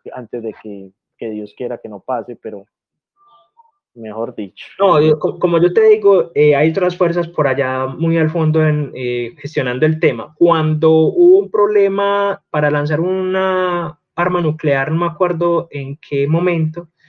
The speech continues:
Speaker 2: eh, le llegó al controlador que en ese momento tendría la decisión de presionar los botones, y yo no sé si llegó como una especie de ángel o no sé qué,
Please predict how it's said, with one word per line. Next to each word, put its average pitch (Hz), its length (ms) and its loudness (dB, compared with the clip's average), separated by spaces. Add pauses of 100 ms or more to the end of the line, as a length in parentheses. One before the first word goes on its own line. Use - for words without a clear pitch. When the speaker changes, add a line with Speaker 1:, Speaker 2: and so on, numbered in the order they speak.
(580)
Speaker 2:
eh, 143 240 2
le 143 160 2
llegó 143 640 2
al 175 800 4
controlador 143 680 0
que 185 100 -6
en 175 60 -4
ese 165 140 -2
momento 151 320 -2
tendría 139 340 -2
la 160 100 0
decisión 135 360 -4
de 160 100 0
presionar 139 400 -4
los 160 140 0
botones, 180 640 -4 (360)
y 147 160 -6
yo 139 100 0
no 156 80 0
sé 165 120 2
si 160 180 0
llegó 123 260 0
como 160 140 -2
una 165 80 0
especie 165 400 0
de 131 80 0
ángel 156 460 0
o 135 40 -2
no 135 120 -6
sé 165 160 -6
qué, 185 340 -4